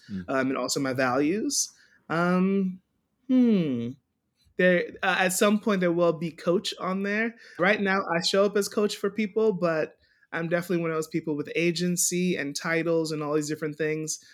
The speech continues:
Speaker 2: still working on allowing myself to be in all the spaces that I naturally show up in.
Speaker 1: Mm. Mm, mm, mm, mm. I love that, that intro of yourself. I think, and I, and we had a lot,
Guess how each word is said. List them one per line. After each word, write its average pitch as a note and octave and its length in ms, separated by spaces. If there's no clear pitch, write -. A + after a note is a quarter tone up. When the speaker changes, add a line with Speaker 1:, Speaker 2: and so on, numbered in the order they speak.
Speaker 2:
still F3+ 280
working D#3 400
on C3+ 380
allowing C#3 380
myself C3+ 680
to C#3 500
be E3 200
in D#3 80
all D3 160
the D3 80
spaces C#3+ 520
that C#3 120
I C3 80
naturally B2+ 640
show G#2+ 300
up G2+ 180
in. - 300
Speaker 1:
Mm. F#2+ 460
Mm, G#2+ 240
mm, G#2 300
mm, G2 300
mm. E2+ 240
I C3+ 140
love G2 380
that, F#2 360
that G2 200
intro A2 280
of F#2 80
yourself. F2+ 480
I A2 80
think, E3 260
and G2+ 180
I, B2 140
and A#2+ 240
we C3+ 120
had D#3 160
a C#3 40
lot, A2 420